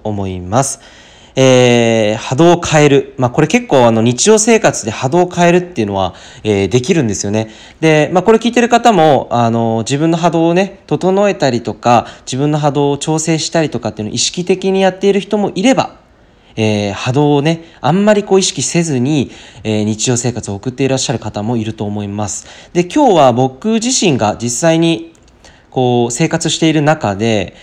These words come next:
劇的にこう波動を変えられる、えー、方法、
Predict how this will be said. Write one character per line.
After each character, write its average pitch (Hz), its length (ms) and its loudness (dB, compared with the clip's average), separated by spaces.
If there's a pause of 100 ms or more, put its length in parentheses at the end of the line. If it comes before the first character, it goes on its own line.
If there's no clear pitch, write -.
(320)
劇 127 200 -4
的 254 200 -2
に 240 100 2
こ 240 120 2
う - 20 2
波 - 160 -2
動 160 140 2
を 151 60 -6
変 127 220 -2
え 117 40 0
ら 113 100 -2
れ 117 100 -2
る、 110 200 -4 (320)
え 113 160 -2
ー、 104 40 -6
方 113 240 -2
法、 110 300 -6